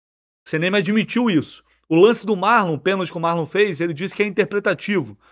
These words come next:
né, que é um lance que poderia ou não ser, dependendo da interpretação do árbitro. Aí eu vou dizer o seguinte,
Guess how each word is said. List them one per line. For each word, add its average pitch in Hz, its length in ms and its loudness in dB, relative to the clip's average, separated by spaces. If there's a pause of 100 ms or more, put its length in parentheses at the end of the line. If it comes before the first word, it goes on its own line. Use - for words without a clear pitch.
(340)
né, 143 140 -4
que 170 80 -8
é 180 40 0
um 170 80 0
lance 175 360 -2
que 202 360 -4 (1000)
poderia 185 440 4
ou 170 140 2
não 175 200 0
ser, 175 300 2
dependendo 175 340 0
da 175 80 -2
interpretação 165 560 -4
do 175 140 2
árbitro. - 320 -6 (280)
Aí 220 160 0
eu 254 100 0
vou 240 80 2
dizer 220 120 2
o 226 40 6
seguinte, 170 500 -8